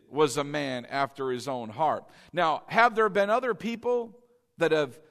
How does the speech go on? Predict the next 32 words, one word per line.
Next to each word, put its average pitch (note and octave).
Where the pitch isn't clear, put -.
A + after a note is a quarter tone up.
been F#3
like F3+
David F#3
that C3+
would C#3
have E3+
the D#3
Lord D3+
say F3
that F3+
about? F#3
I, B3
I, A3
absolutely, A3
absolutely, F#3
many. E3+
But F#3+
the F#3+
fact A#3+
is, G3+
is E3
that D#3
David's F#3+
the E3
one E3
written E3+
in E3
the D#3+
Bible. E3
He's G3+
our E3
example D3